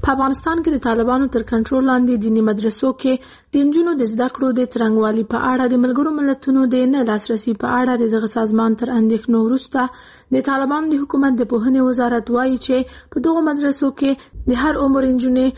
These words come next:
زده کړې کولی شي. اسوسییټډ پریس خبري اژانس د پنجشنبې په ورځ په یو راپور کې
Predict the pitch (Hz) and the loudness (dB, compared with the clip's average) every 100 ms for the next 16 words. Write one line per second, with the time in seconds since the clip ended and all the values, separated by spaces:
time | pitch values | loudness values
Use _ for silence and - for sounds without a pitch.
0 | - - 214 247 - 262 254 269 240 220 | -10 -6 -2 -2 -2 -2 0 0 0 2
1 | 220 - 226 226 226 - 247 214 240 208 | 0 -2 0 0 0 -4 -4 -2 -2 -2
2 | 226 240 233 - 233 - - - 226 226 | -2 -2 -2 -2 -2 -2 -8 -4 0 0
3 | 233 226 226 254 262 277 269 277 330 320 | 2 0 0 0 0 -2 -2 -2 -2 0
4 | 302 294 285 277 269 262 240 220 220 220 | 0 0 2 2 0 0 0 2 0 -2
5 | 220 269 - | -2 -2 -2